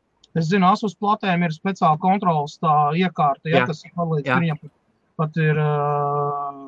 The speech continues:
Speaker 1: softs speciāli iekšā, viņš jau kā maza operētāja sistēma, jo pats U E F I bios ir tāds, ka tu vari uzlikt. Ā, reāli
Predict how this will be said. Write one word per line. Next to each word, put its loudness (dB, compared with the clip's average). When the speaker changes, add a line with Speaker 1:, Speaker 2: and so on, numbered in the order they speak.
Speaker 1:
softs 2
speciāli 2
iekšā, 0
viņš 2
jau 0
kā 2
maza 4
operētāja -2
sistēma, -8
jo -6
pats 2
U 4
E -2
F -2
I 4
bios 4
ir -6
tāds, 0
ka 0
tu 2
vari 8
uzlikt. 2
Ā, 8
reāli 4